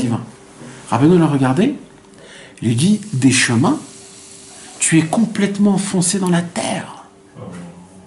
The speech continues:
Rabbi Yudel, c'était l'élève de Rabbi Pinchas Mikoritz. C'était le gendre de Rabbi Leib Mistretinitz.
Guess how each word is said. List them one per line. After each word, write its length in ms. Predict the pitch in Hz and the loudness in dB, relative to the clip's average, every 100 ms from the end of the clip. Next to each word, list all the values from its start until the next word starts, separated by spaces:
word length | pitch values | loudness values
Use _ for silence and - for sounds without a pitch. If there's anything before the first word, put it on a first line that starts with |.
| - - | -20 -10
Rabbi 200 | 104 117 | -2 0
Yudel, 220 | 123 175 | 4 4
c'était 280 | - 131 147 | 2 0 4
l'élève 340 | 139 139 151 | 6 6 2
de 80 | 143 | 0
Rabbi 200 | 131 131 | 0 0
Pinchas 440 | 135 147 143 156 - | -2 -2 0 -2 0
Mikoritz. 460 | 151 147 185 196 - - - - | -2 0 0 -2 -6 -10 -12 -8
C'était 220 | - - 143 | -2 2 6
le 100 | 143 | 6
gendre 240 | 139 175 | 6 4
de 80 | 165 | 4
Rabbi 240 | 151 156 | 2 4
Leib 220 | 156 175 156 | 4 4 2
Mistretinitz. 680 | 139 - 175 202 190 - | -2 -2 0 0 0 -2